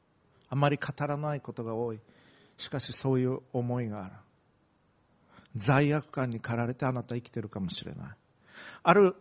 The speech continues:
方はまた怒りに駆られて生きています。何か傷つけられたことがあって、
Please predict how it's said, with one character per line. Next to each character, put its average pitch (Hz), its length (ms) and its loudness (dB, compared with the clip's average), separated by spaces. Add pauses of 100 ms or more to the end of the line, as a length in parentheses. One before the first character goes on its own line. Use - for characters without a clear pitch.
(100)
方 151 340 4
は 135 200 2
ま 135 160 2
た 139 320 4 (140)
怒 196 320 -2
り 202 120 -2
に 196 120 -2
駆 123 220 -2
ら 120 60 0
れ 120 100 0
て 120 300 -2
生 123 80 -2
き - 120 -16
て - 100 -8
い 85 100 -6
ま - 120 -14
す。 - 160 -20 (2000)
何 143 260 6
か 123 100 -2
傷 135 300 -4
つ - 140 -10
け 156 120 2
ら 147 120 4
れ 139 100 0
た 120 140 -6
こ 117 120 -8
と 123 140 -6
が 117 140 -4
あ 131 40 -4
っ 131 40 -8
て、 110 380 -4